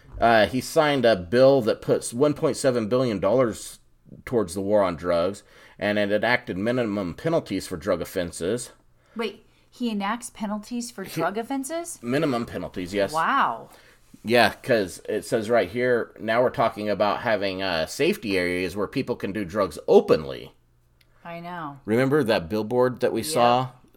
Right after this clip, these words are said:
Speaker 1: S-, where did we see that at? About making sure that you have a friend with you if you're gonna do drugs in case you O D. One of the,
Speaker 2: Eugene?
Speaker 1: one of you has the Narcan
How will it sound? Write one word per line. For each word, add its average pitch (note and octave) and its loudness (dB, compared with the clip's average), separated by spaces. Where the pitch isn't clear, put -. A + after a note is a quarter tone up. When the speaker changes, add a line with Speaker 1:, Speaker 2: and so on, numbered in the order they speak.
Speaker 1:
S-, - -12
where B2 -6
did G#3 -6
we A#3+ -6
see - -8
that B2 -2
at? D2 -6
About G2 0
making A2+ -2
sure A2+ -2
that G2 -4
you F#2 -4
have G2+ -4
a F2 -8
friend G#2+ -4
with G2+ -4
you G#2+ -2
if G#2 -6
you're G2 -6
gonna G#2 -6
do G#2 -6
drugs G2 -4
in A#2 -6
case - -8
you G2 -4
O F#2+ -4
D. G2+ -8
One A2 -2
of G2+ -4
the, G#2+ -2
Speaker 2:
Eugene? F#2+ -8
Speaker 1:
one C3 0
of C3+ -2
you B2+ -2
has A2+ -2
the F#2 -6
Narcan A2 -4